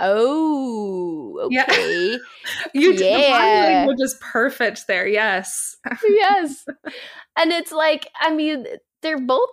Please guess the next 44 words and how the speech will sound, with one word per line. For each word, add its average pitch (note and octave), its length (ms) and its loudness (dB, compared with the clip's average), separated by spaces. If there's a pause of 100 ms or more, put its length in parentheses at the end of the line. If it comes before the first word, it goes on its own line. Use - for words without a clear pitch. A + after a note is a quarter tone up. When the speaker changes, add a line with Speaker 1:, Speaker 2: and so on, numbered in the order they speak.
Speaker 1:
the A#3 120 0
same. A3 680 -2
To - 140 -6
me, C4 380 -2 (140)
yes, F3 480 -8
my G#3 140 -4
credentials, G3 560 -6
my G3 120 -10
education, F3+ 760 -8
my F3+ 80 -6
certifications, F3+ 760 -10 (300)
they G#3 140 -4 (160)
do G#3 340 -6 (100)
add - 480 -6 (340)
to A#3 220 -6
my F3+ 200 -4
capacity D#3 640 -10
to - 100 -12
heal. - 340 -12
I, F3+ 260 -2
I, - 140 -4 (380)
I F#3 160 0
will F#3 160 -2
say F#3 240 -2
that F3 460 -2 (160)
time B3+ 240 -2
and B3+ 100 -2
time A3 220 -4
again, F3 440 -6 (440)
my F#3 120 -2
training G3+ 380 -6
does E3 240 -4
put - 180 -8
me E3+ 120 -8
in E3 60 -6
a F3 60 -6
different F3 320 -8
arena D#3 440 -12 (200)
than G3 120 -8
someone F3 260 -8
who F#3 140 -8
is F3 180 -8
not - 340 -14
trained. - 320 -16